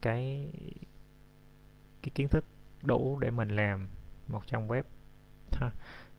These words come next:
trang web front-end, trang web giao diện người dùng á. Còn, ờ,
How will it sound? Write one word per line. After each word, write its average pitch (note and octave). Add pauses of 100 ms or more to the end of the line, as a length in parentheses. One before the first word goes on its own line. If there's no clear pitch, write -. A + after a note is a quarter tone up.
trang G#2
web G#2+ (1160)
front-end, A2 (640)
trang A2
web A#2+
giao A#2+
diện A2
người G#2
dùng G2+
á. B2+ (340)
Còn, G2+
ờ, G2